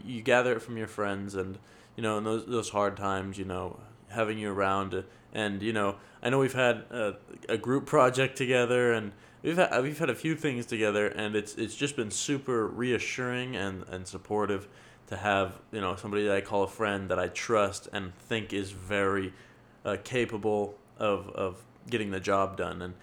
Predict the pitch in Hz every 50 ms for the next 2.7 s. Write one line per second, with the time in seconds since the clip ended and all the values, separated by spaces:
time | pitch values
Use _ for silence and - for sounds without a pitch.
0 | - - - - - 127 117 120 123 131 143 147 143 117 - - - 127 135 127
1 | 127 120 113 113 110 107 113 117 113 110 104 95 - 110 101 95 92 90 - -
2 | - - 123 117 107 117 110 107 107 107 98 95 92 95